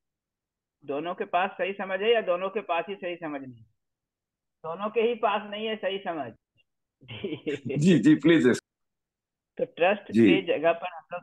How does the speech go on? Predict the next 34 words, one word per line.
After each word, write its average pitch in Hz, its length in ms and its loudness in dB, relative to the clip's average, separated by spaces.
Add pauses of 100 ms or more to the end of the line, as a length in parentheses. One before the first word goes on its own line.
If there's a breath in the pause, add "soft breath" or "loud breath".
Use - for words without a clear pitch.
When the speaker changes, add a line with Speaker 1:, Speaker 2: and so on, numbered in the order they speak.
(120)
Speaker 1:
intention 151 580 -6
और 165 100 0
competence, 139 600 -6
ये 104 60 -10
दो 139 180 0
चीजों 143 300 -6
की 160 120 -12
बात 110 300 -6
करते - 220 -14
हैं। - 80 -20 (3250)
तो 165 100 2
वो 185 220 0
अगर 208 180 4
हमको 214 200 -2
ठीक 208 280 -10
से 233 60 -4
समझ 170 300 -4
में 180 120 -4
आता 139 300 -2
है, 120 140 -4
हमारी 139 240 -4
understanding 143 640 -6
है, 147 80 -4
तो - 120 -6
हमको 156 240 -6
पता - 220 -4
लगता 180 260 -2
है 185 60 2
कि 185 120 -8
इंटेंशन 165 580 -4
तो 196 120 -8
सबका 185 320 -2
सही 185 260 0
है, 117 140 0